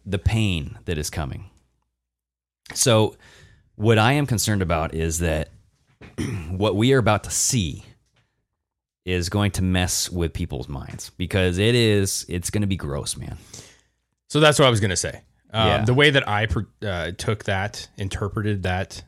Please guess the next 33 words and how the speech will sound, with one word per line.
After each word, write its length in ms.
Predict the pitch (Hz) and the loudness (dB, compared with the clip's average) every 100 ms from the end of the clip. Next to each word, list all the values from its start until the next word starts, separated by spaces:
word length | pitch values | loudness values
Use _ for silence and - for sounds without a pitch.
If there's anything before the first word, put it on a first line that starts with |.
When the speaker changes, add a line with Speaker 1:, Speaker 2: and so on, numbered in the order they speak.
| - | -12
Speaker 1:
Mm-hmm. 180 | 71 110 | -6 -2
Speaker 2:
um, 400 | 98 95 87 - | 0 0 -2 -8
we 260 | - 92 110 | -10 -4 0
heard 180 | 110 107 | 0 -2
Ma-, 80 | 98 | -4
Matthew 340 | 98 92 98 | -4 -4 -6
McConaughey. 360 | 87 90 85 82 | -6 -4 -4 -6
We 60 | 82 | -4
talked 240 | 101 87 | -4 -2
about 160 | 98 80 | -4 -4
his 200 | 92 82 | -4 -6
video 380 | 85 71 62 - | -6 -6 -8 -10
when 80 | 85 | -8
he 60 | 80 | -8
was 100 | - | -6
talking 260 | 82 - | -8 -8
about 360 | 82 80 78 - | -8 -8 -8 -10
the 380 | - 95 82 73 - - - | -10 -8 -8 -8 -14 -20 -16
Speaker 1:
Green 220 | - 82 80 | -8 -4 -4
light 180 | 76 | -4
and 80 | 82 | -8
the 60 | - | -8
red 160 | 85 | -6
light. 200 | 78 87 131 | -4 -2 2
Speaker 2:
green 180 | 147 139 | 4 4
light 120 | 135 | 4
and 80 | 131 | 4
the 40 | |
red 220 | 117 113 | 2 4
light 320 | 110 107 107 | 4 4 2
and 180 | 104 92 | 0 -4
the 240 | 90 87 - | -4 -4 -4
invisible, 680 | 101 87 87 87 85 80 | -6 -4 -6 -6 -6 -6